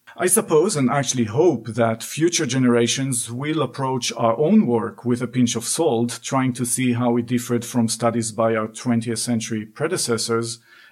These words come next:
and from the work of our successors, and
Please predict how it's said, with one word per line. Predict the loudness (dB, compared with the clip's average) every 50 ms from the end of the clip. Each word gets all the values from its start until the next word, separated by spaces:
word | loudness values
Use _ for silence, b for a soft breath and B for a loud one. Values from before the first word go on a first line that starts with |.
| b b
and | -4 -2 -2 -4 -4
from | -4 -4 -2 -2
the | -2 -2
work | 0 0 2 2 2 0 -2 -6
of | -8 -8 -6 -4
our | -2 -2 0 0 -2
successors, | -4 -6 -6 -6 -4 -2 -2 -2 -2 -2 0 0 -2 -2 -4 -6 -8 -6
and | -4 -2 0 0 0 -2